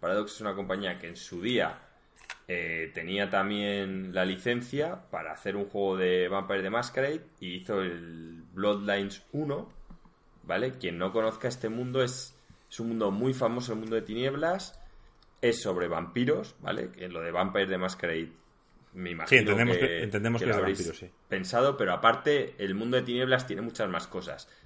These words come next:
Speaker 1: Este se centra en la parte de los vampiros, es en una ciudad donde, bueno, pues nada más empezar a ti te convierte en un vampiro. Yo no lo jugué, sí que lo vi en casa de algún amigo.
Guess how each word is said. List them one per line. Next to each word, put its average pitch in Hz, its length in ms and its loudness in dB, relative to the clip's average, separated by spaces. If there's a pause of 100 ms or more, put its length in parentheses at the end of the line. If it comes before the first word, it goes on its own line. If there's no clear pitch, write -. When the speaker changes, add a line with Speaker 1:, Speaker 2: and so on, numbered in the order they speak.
Speaker 1:
Este 104 240 -4
se 127 100 -4
centra 127 400 0
en 82 80 0
la 80 140 -6
parte 98 260 2
de 101 60 0
los 104 120 -2
vampiros, 135 600 -2 (400)
es 107 240 0
en 113 120 -2
una 104 180 0
ciudad 147 500 2
donde, 80 600 -4
bueno, 80 220 -8
pues 82 140 -12
nada 85 160 -2
más 98 160 -4
empezar 95 460 -2
a 90 80 -2
ti 104 100 -6
te 101 140 -6
convierte 92 340 -4
en 98 80 -2
un 98 80 -4
vampiro. 131 640 0 (380)
Yo 113 260 4
no 151 100 6
lo 127 120 10
jugué, 120 320 2
sí 104 180 -6
que 104 80 -4
lo 104 100 4
vi 101 140 2
en 95 80 0
casa 95 220 0
de 87 60 -2
algún 90 180 -2
amigo. 123 480 -2